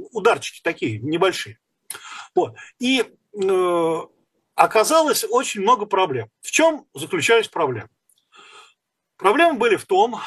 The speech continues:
что, э, как пишет Кессельринг, э, что Геринг вообще не проводил никаких совещаний. То есть он на мнение командующих флотами наплевал.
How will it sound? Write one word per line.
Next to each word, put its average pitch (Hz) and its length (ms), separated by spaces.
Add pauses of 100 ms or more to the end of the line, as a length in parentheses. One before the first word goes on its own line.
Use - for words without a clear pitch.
(160)
что, 185 600 (280)
э, 131 220 (100)
как 202 200
пишет - 320
Кессельринг, 156 720 (1080)
э, 139 200 (720)
что 208 560 (320)
Геринг 190 920 (420)
вообще 220 560
не 269 140
проводил 160 520
никаких 139 440
совещаний. - 480 (880)
То 175 80
есть 175 140 (260)
он 254 220
на 220 100
мнение 226 420
командующих 180 560
флотами 277 720 (300)
наплевал. - 440